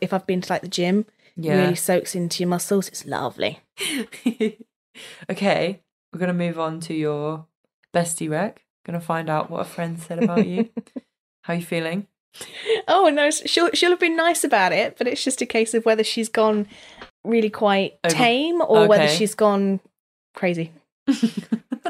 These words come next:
Speaker 2: You never
Speaker 1: I,
Speaker 2: know.
Speaker 1: I can never tell with her.
Speaker 2: <laughs> You never know what these friends are gonna come out with.
Speaker 1: I mean, she's, she's practically a sister. I mean, we, we literally grew up together. We're, like, born five days apart.
Speaker 2: Oh, wow,
Speaker 1: So
Speaker 2: cute.
Speaker 1: she's the one that knows me more than anyone, really.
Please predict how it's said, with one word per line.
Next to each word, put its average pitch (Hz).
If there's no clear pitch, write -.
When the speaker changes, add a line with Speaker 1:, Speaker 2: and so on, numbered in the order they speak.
Speaker 2:
You 180
never 185
Speaker 1:
I, -
Speaker 2:
know. 156
Speaker 1:
I -
can 233
never 226
tell 196
with 185
her. 180
Speaker 2:
<laughs> -
You 208
never 180
know 156
what 151
these 160
friends 160
are 160
gonna -
come -
out -
with. 208
Speaker 1:
I 233
mean, 220
she's, 233
she's 240
practically 190
a 170
sister. 180
I 165
mean, 175
we, 175
we 180
literally 180
grew 170
up 170
together. 170
We're, 170
like, 175
born 175
five 175
days 170
apart. 180
Speaker 2:
Oh, 247
wow, 285
Speaker 1:
So 180
Speaker 2:
cute. 254
Speaker 1:
she's 185
the 175
one 165
that 135
knows 165
me 165
more 170
than 175
anyone, 175
really. 185